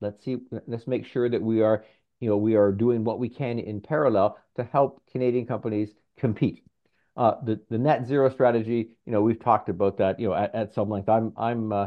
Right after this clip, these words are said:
I'm, uh, very, very hopeful that that will, you know, that there will be some advance there. And of course, the other one is, and this is one that might, you know, be interest to some, is really helping use our systems to make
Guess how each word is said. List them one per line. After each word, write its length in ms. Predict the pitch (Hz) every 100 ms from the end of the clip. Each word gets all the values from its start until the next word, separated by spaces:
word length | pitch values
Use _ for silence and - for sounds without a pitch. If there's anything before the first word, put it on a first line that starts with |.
| - _ _ -
I'm, 300 | 117 117 110
uh, 200 | 95 92
very, 360 | 95 113 120 104
very 400 | 101 98 98 -
hopeful 560 | 151 156 - 107 135 -
that 160 | 98 117
that 200 | 107 107
will, 300 | 104 101 - _ _
you 100 | 127
know, 120 | 101
that 160 | 98 113
there 120 | 117
will 120 | 117
be 180 | 104 117
some 220 | - 107
advance 380 | 98 98 98 92
there. 120 | 127
And 140 | 143 185
of 80 | 180
course, 220 | 262 262
the 80 | 440
other 120 | 392
one 160 | 156
is, 220 | 123 107 107
and 160 | 147
this 140 | - 175
is 100 | 143
one 240 | 151 139
that 140 | 117
might, 320 | 120 123 143 - _ _ _
you 60 | 139
know, 60 |
be 160 | 107 123
interest 260 | 123 107 -
to 100 | 104
some, 300 | 185 175 - _ -
is 220 | 160 -
really 280 | 190 240 262
helping 560 | 196 190 175 196 180 180 _ _ _ -
use 360 | 139 160 156
our 340 | - 135 139 139 - -
systems 500 | 196 - 90 101 -
to 140 | 131
make 300 | 120 120 -